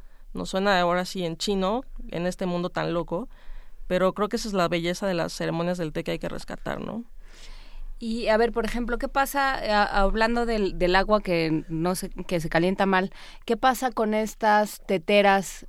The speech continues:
Speaker 2: eh, que pones en el, en el fuego y que chiflan cuando está lista el agua? ¿Esa es la temperatura correcta?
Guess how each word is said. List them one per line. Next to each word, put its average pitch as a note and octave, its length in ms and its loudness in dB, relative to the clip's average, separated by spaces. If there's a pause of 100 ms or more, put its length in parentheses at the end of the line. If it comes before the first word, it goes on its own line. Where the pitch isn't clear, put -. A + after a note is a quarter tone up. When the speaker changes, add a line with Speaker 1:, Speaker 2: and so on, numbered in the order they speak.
(160)
Speaker 2:
eh, E3 300 -2
que E3+ 100 -4
pones F#3+ 380 2
en F3+ 160 0
el, E3+ 240 0
en D#3+ 180 -2
el D#3 100 -2
fuego F#3+ 220 -2
y F3+ 60 -4
que D#3+ 360 0
chiflan F#3 380 0
cuando D3+ 200 0
está D#3+ 520 -2
lista D#3+ 300 -6
el D3+ 60 0
agua? C#3 240 0 (140)
¿Esa F#3+ 220 0
es A3+ 160 -2
la F3+ 160 4
temperatura D#3+ 480 2
correcta? F#3 440 -4